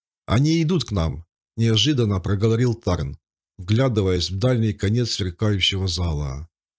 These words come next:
И тут я тоже увидел их. В тот миг в сердце моём не было страха,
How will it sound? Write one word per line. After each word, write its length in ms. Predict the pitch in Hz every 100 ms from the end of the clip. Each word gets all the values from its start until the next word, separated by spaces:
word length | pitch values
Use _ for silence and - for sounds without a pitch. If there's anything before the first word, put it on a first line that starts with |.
| _ _ _ _
И 120 | - 104
тут 240 | 139 135
я 100 | 139
тоже 320 | 139 147 101
увидел 380 | 92 98 87 98
их. 340 | 101 87 - _ _ _ _ _
В 40 | -
тот 180 | 127 139
миг 300 | 160 131 - _ _ _
в 60 | -
сердце 380 | - 156 - 107
моём 340 | 98 90 82
не 160 | 131 147
было 220 | 104 90
страха, 640 | - 101 82 - 76 85